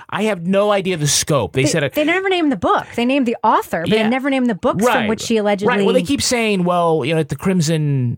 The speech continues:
Speaker 1: Review, you know, at the newspaper, like, then, like, more and more revelations came out.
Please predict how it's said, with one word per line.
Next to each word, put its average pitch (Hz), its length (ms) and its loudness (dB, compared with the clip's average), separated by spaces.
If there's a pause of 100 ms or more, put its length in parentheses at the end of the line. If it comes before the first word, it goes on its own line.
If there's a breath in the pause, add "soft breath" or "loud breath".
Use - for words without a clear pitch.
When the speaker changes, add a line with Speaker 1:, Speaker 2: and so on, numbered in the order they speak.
(100)
Speaker 1:
Review, 131 840 0
you - 160 -6
know, 135 60 2
at 131 80 -2
the 135 80 0
newspaper, 147 440 0
like, 120 160 -2 (320 loud breath)
then, 160 240 -4
like, 185 160 -2
more 170 240 2
and 220 140 -2
more 254 440 0
revelations 156 680 0
came 139 180 0
out. 110 220 0